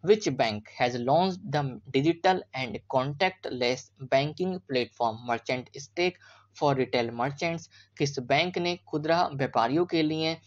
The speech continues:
डिजिटल और संपर्क रहित बैंकिंग प्लेटफॉर्म मर्चेंट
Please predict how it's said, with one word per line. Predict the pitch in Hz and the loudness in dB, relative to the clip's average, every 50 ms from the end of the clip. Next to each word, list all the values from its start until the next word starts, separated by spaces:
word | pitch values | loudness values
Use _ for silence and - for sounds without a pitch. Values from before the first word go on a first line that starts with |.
| _ _ _ - | _ _ _ -16
डिजिटल | 135 127 131 139 135 135 - 175 190 190 - _ _ _ _ - | -10 -4 -2 -2 0 2 2 2 2 0 -2 _ _ _ _ -6
और | - 139 147 | -4 -4 -4
संपर्क | 143 - 156 147 151 147 - 190 190 - | -4 -6 -6 -6 -6 -2 -2 -2 -2 -2
रहित | 160 147 139 151 139 143 - - | -2 -2 -2 -2 -4 -6 -8 -8
बैंकिंग | 131 127 127 127 131 135 139 151 156 151 - _ | -2 -2 0 0 -2 -4 -6 -6 -6 -8 -10 _
प्लेटफॉर्म | - 127 120 120 - - - 135 131 139 139 143 135 | -2 -2 -2 -2 -2 -4 -4 -2 -2 -2 -4 -4 -2
मर्चेंट | 131 131 139 143 - 185 180 180 180 | -2 -2 -2 -2 -2 -2 -4 -4 -6